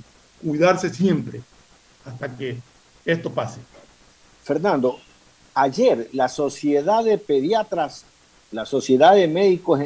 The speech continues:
Speaker 2: Especialistas en Pediatría de Bogotá, hacía una declaración muy importante, sobre todo porque los jóvenes creen que a ellos no les va a pasar nada.
Speaker 1: Sí, sí.
Speaker 2: A, a los padres jóvenes, el, el covid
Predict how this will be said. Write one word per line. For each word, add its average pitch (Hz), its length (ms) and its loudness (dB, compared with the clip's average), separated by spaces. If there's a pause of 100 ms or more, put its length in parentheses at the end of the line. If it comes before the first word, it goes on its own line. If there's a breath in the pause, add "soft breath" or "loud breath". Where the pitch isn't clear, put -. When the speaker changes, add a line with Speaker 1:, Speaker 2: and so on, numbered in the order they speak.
(140)
Speaker 2:
Especialistas 135 760 2
en 143 100 -2
Pediatría 120 640 2
de 104 80 2
Bogotá, 104 560 0 (920)
hacía 208 300 0
una 208 220 -2
declaración 165 800 -4
muy 175 280 0
importante, 120 640 -2 (220)
sobre 170 260 0
todo 220 260 4
porque 208 220 -2
los 180 120 0
jóvenes 208 440 0
creen 190 280 -4
que 175 140 -2
a 160 60 2
ellos 180 220 0
no 165 120 -4
les 165 140 0
va 165 100 2
a - 40 -2
pasar 139 300 -6
nada. 101 260 -4
Speaker 1:
Sí, 165 200 -8
sí. 135 200 -6 (200)
Speaker 2:
A, 131 200 4 (300)
a 120 80 0
los 139 180 2
padres 226 600 2 (160)
jóvenes, 139 580 -2 (960)
el, 135 240 4
el 139 200 2
covid 214 460 0